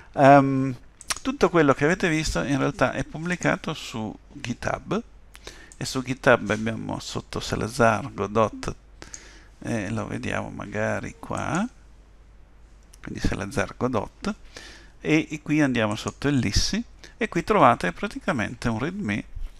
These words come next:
e potete fare il, lo scarico di questo progetto con tutte le scene, con tutto lo script e con tutte le immagini che ho usato. Ehm,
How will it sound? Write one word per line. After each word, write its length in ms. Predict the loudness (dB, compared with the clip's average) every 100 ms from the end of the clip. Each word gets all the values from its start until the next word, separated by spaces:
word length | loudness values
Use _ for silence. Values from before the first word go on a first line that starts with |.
| -20 -20 -4
e 60 | -2
potete 640 | 0 0 0 0 -2 -6 -6
fare 580 | -2 2 2 0 -4 -6
il, 500 | -6 -4 -2 -2 -4
lo 160 | -4 -4
scarico 720 | -4 -2 0 0 -4 -4 -6
di 260 | -6 -10 -10
questo 560 | -10 -8 2 4 4 -2
progetto 760 | -4 -6 -4 -6 -6 -6 -6 -6 -12 -18 -18 -18
con 300 | -4 -2 -2 -4
tutte 400 | -10 -4 2 4
le 140 | 4
scene, 720 | 2 2 2 2 2 0 -2 -2
con 180 | -4
tutto 340 | -4 -10 -6 -4
lo 100 | -4
script 640 | -4 -4 -6 -8 -2 -2 -2
e 160 | -6
con 260 | -2 -4 -4
tutte 280 | -8 -4 -2
le 60 |
immagini 580 | -2 -4 -8 -6 -4 -6
che 240 | -4 -4 -4
ho 260 | -6 -10 -10
usato. 680 | -10 -8 -8 -8 -6 -6 -6 -20 -20 -20 -20 -20 -20 -14
Ehm, 600 | 0 4 6 4 0 -2